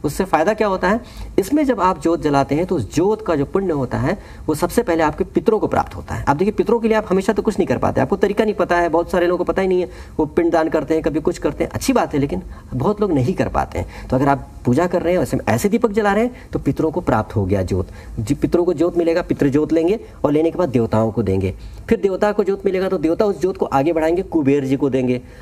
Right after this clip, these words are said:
अब कुबेर जी को जोत मिलेगा तो कुबेर जी इसको शिव जी को देंगे। अब शिव जी को जोत जब मिलेगा तो वो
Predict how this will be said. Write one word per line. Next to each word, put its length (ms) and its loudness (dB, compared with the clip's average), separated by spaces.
अब 100 0
कुबेर 320 2
जी 80 0
को 100 0
जोत 240 -2
मिलेगा 220 -2
तो 100 -4
कुबेर 300 0
जी 60 -4
इसको 180 -4
शिव 240 0
जी 140 2
को 140 0
देंगे। 360 0
अब 80 4
शिव 220 0
जी 120 2
को 120 0
जोत 200 -2
जब 120 -2
मिलेगा 280 2
तो 100 -6
वो 320 0